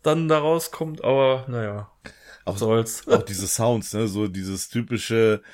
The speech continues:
Speaker 2: Zerspratzgeräusch und dann diese, äh, wo die sie dann schrumpfen, das Entweichen einer Luft eines Ballons,
Speaker 1: Ja,
Speaker 2: das,
Speaker 1: genau.
Speaker 2: äh, hat das Ganze nochmal sehr gut untermalt, ja.
Speaker 1: Ja, dann sagt der Mitarbeiter Morty, ähm, während man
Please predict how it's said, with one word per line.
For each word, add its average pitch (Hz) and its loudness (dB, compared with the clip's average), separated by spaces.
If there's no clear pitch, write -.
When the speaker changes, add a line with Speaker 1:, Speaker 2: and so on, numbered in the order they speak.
Speaker 2:
Zerspratzgeräusch 123 2
und 110 -2
dann 117 2
diese, 110 4
äh, 110 6
wo 110 0
die 117 2
sie 107 -6
dann 107 0
schrumpfen, 135 -2
das 107 -4
Entweichen 117 2
einer 123 2
Luft 135 0
eines 117 0
Ballons, 127 2
Speaker 1:
Ja, 135 0
Speaker 2:
das, 135 0
Speaker 1:
genau. 120 0
Speaker 2:
äh, 123 4
hat 123 6
das 120 -6
Ganze 127 -4
nochmal 123 0
sehr 113 -4
gut 117 -4
untermalt, 104 0
ja. 92 -2
Speaker 1:
Ja, 110 4
dann 104 -4
sagt 113 -2
der 101 -4
Mitarbeiter 131 -4
Morty, 120 -4
ähm, 110 -2
während 147 0
man 127 -4